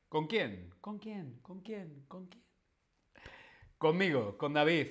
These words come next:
Hola a todas, hola a todos, hola a todes, ¿cómo estáis? Geli Geli, Tobías, hola a todos y a todas en el chat. Daniel, Mahdi, Kit,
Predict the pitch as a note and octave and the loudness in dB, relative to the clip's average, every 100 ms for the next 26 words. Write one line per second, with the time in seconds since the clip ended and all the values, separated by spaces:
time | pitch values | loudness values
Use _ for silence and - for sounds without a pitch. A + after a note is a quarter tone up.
0 | - D3 D3+ C#3 D#3 D#3 D3+ - D3 D3 | 0 2 4 2 2 2 0 0 2 4
1 | C3+ D3 D#3 D#3 C#3 D3+ D3+ D#3+ C#3+ - | 2 4 2 2 2 2 2 2 2 0
2 | D3+ D3 D#3+ D#3 A#2+ - - _ _ _ | -4 0 2 2 0 -6 -18 _ _ _
3 | _ _ _ - - - _ _ _ _ | _ _ _ -8 -8 -12 _ _ _ _
4 | G#2 D3+ E3+ D#3+ E3+ E3+ F3 F3 E3 - | 2 6 6 8 6 6 2 0 -2 0
5 | D3+ D#3 D#3+ D#3+ D#3 D#3 - - _ _ | 2 4 6 6 4 2 -4 -16 _ _
6 | _ _ _ C#3 D3+ B2+ C3+ D3+ D#3 D#3 | _ _ _ 2 2 2 2 4 4 4
7 | D#3 - C3 C3+ C3 C3+ C#3+ C#3 - B2 | 0 -6 0 0 2 2 2 0 -4 -4
8 | C#3 A#2+ - C#3+ D3+ E3+ - _ _ _ | -2 -4 -2 0 2 0 -6 _ _ _
9 | _ _ - _ _ G2 C3 D#3 D3+ D3+ | _ _ -20 _ _ -4 0 2 4 2
10 | D3+ D3 B2+ D3+ C3+ C#3+ D3 C3+ _ _ | 2 2 2 0 0 -2 -2 -6 _ _
11 | _ _ _ _ _ _ - D#3+ E3 E3 | _ _ _ _ _ _ 0 2 2 0